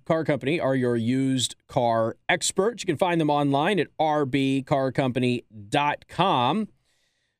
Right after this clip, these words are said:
All right, U S Attorney and the I R S.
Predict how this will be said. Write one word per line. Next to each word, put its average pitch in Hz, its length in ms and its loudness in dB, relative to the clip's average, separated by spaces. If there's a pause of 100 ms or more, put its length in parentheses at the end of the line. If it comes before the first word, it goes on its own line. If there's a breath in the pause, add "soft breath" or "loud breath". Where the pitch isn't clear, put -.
(280)
All 262 140 2
right, 190 340 0
U 160 140 0
S 247 160 -2
Attorney 196 560 0 (1200)
and 143 180 2
the 143 140 -2
I 185 220 0
R 175 160 0
S. - 560 -2